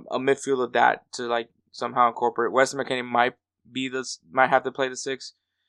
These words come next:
in some essence, but, um, I, yeah, I just, maybe Luke, yeah, Luca De La Torre, Weston McKennie, and Yunus Musa being that midfield. And then up front, obviously, Christian Pulisic on the left.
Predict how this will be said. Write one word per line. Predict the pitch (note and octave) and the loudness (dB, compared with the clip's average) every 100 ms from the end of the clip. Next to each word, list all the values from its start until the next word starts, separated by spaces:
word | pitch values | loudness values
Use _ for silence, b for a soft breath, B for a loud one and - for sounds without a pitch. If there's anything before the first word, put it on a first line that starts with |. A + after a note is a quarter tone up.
| _ _ _ | _ _ _
in | C3 | -10
some | A#2+ C3 | -2 0
essence, | C3+ C3+ C3+ B2 | 2 0 -8 -6
but, | A#2+ A#2+ A2+ _ _ _ _ _ - | 0 0 -2 _ _ _ _ _ 2
um, | A2+ A#2 G#2 - _ _ _ _ _ | 4 4 2 -6 _ _ _ _ _
I, | - A2+ | 0 0
yeah, | C#3 C#3+ - | 4 2 6
I | B2+ | 2
just, | B2 A#2+ - - _ _ | 2 -4 -8 -12 _ _
maybe | D3 D#3 D3+ | 4 4 4
Luke, | D#3 - | 2 0
yeah, | C#3 D3 | 2 4
Luca | B2 D3 D#3 | 6 4 4
De | D3 | 6
La | C#3+ | 6
Torre, | C#3+ C3+ C3+ C3+ - _ | 6 4 4 0 -4 _
Weston | C3+ C3 C3+ | -2 0 -6
McKennie, | B2 B2+ B2+ B2 | -2 -2 -2 -6
and | A#2+ | -8
Yunus | B2 A#2+ | -8 -10
Musa | A#2+ A#2+ B2 | -10 -6 -6
being | A2+ A#2+ A#2 | -8 -10 -6
that | A#2+ A2+ | -6 -6
midfield. | A2+ A2+ _ B2 A#2+ A#2+ _ _ _ _ | -8 -8 _ -6 -6 -8 _ _ _ _
And | - | -2
then | C3 C3+ | 0 4
up | C3 B2+ | 6 4
front, | - C3+ B2 | 4 4 6
obviously, | B2 A#2+ A#2+ | 4 4 -4
Christian | A#2+ D#3 D#3 | -2 0 0
Pulisic | C3+ C#3 C3 C3 | 0 2 2 2
on | C3 | 0
the | B2 | 0
left. | A#2+ A#2+ B2 - | 4 4 4 -2